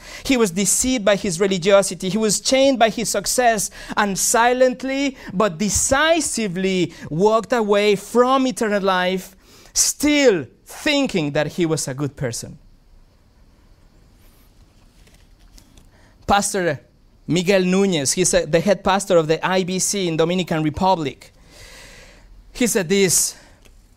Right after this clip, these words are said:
"There is only one thing worse than being lost without God, and that is being lost all the while thinking that you were saved." Number seven,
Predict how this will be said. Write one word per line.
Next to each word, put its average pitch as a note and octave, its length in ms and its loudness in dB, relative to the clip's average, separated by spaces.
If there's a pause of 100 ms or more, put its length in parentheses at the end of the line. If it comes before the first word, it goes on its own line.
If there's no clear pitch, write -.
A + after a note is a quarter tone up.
(760)
"There G3+ 160 0
is A#3 160 2
only A#3+ 280 0
one C4+ 500 0
thing A3+ 580 0
worse G#3+ 520 2
than F3+ 180 0
being F#3 240 -2
lost G3 380 2
without D#3+ 400 -2
God, E3 500 2 (800)
and F3 160 0
that G3+ 260 4
is G3 440 -2 (160)
being F#3 380 2
lost B3 600 2 (480)
all G#3 240 2
the A3 160 4
while F#3 320 2
thinking D#3+ 560 -4
that C#3+ 160 -2
you D#3 100 -2
were C#3+ 200 -2
saved." B2 520 -6 (3750)
Number D#3+ 220 -2
seven, D#3+ 480 0